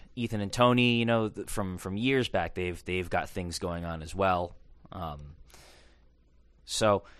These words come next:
y-, you know, just, just figuring out, a-, and I don't, I don't want this to end up being like some weird carousel where, um, where every week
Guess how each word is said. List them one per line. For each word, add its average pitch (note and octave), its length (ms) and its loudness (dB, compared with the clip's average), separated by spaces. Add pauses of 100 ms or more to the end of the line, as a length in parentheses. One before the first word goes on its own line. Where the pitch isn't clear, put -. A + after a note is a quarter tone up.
(180)
y-, C#3 160 -4
you D3 220 4
know, C3+ 160 10
just, C3+ 220 0
just - 200 -2
figuring D3+ 400 2
out, C3 160 4
a-, C#3 120 4
and C#3 140 6
I D#3 100 10
don't, F#3+ 220 10
I D#3 80 12
don't F#3+ 180 8
want D3 280 4
this C3 160 -2
to - 160 2
end B2 180 2
up G#2+ 160 -2
being A2+ 640 0
like G2 180 -4
some G2+ 420 -2
weird A#2 340 0
carousel G#2 960 2 (680)
where, F#2 1000 0 (600)
um, E2+ 640 -4 (1000)
where G#2 180 2
every G#2+ 280 2
week G2 540 -2